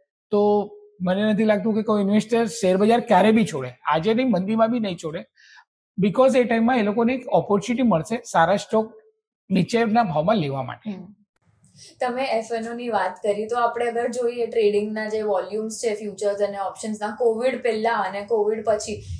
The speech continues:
Speaker 2: significantly increase થઈ ગયા છે અને હું જોઉં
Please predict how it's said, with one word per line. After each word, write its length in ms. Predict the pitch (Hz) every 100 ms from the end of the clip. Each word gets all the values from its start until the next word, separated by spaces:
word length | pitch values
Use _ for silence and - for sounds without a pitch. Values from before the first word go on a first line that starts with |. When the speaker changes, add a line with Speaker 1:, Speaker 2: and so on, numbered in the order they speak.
| -
Speaker 2:
significantly 1040 | - 311 214 - 277 320 349 330 320 311 311
increase 500 | 269 233 240 247 262
થઈ 260 | 294 226
ગયા 180 | 233 226
છે 120 | 214
અને 220 | 226 226 240
હું 520 | 247 277 262 269 269
જોઉં 260 | 277 277